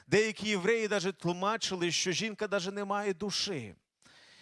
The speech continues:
С-, жінка, її сні-, її, її свідчення в суді абсолютно не мало ніякого авторитету. Жінка вважалася майже ніхто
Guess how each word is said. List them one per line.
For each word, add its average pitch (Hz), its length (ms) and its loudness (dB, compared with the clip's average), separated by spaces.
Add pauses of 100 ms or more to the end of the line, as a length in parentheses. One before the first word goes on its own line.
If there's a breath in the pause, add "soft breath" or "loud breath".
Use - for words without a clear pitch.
(180 loud breath)
С-, - 220 0
жінка, 202 360 2
її 185 200 2
сні-, 214 200 -2
її, 202 300 -2
її 185 300 0
свідчення 185 600 0
в - 80 -2
суді 180 560 -2 (100)
абсолютно 196 880 0
не 160 140 0
мало 160 320 2
ніякого 160 400 0
авторитету. 151 960 -2 (440 loud breath)
Жінка 208 420 2
вважалася 190 880 0
майже 185 500 -2
ніхто 175 760 -2